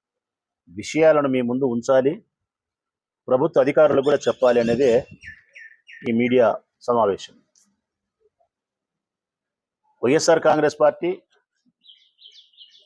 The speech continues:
ప్రొద్దుటూరు నియోజకవర్గానికి సంబంధించినటువంటి ముఖ్య నాయకుడు,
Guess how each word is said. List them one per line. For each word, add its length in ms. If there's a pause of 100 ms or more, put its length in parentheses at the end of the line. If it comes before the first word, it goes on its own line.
(720)
ప్రొద్దుటూరు 360
నియోజకవర్గానికి 680
సంబంధించినటువంటి 680
ముఖ్య 280
నాయకుడు, 480